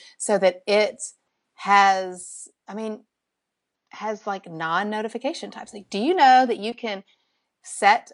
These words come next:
a calendar in your phone to turn off notifications during certain hours? So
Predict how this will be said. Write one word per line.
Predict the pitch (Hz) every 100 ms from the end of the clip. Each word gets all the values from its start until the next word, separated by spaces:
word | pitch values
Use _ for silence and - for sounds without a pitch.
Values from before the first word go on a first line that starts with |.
| -
a | 175
calendar | - 175 180 214 226
in | 226 208
your | 190 175
phone | - 175 175 185 208
to | 185
turn | - - 185 180 180 185
off | 180 175 175
notifications | 196 175 180 - 180 175 202 196
during | 185 175
certain | 160 180 185 -
hours? | 180 180 220 254
So | 208 185 180